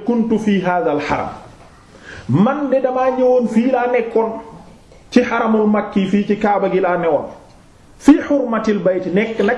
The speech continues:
ci protection wu aar, mooy kaaraange fi nga xam ne mooy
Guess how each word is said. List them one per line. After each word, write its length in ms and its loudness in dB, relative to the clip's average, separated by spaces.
ci 360 0
protection 560 -2
wu 320 0
aar, 380 -2
mooy 340 0
kaaraange 600 0
fi 200 0
nga 140 0
xam 220 -4
ne 80 -2
mooy 380 0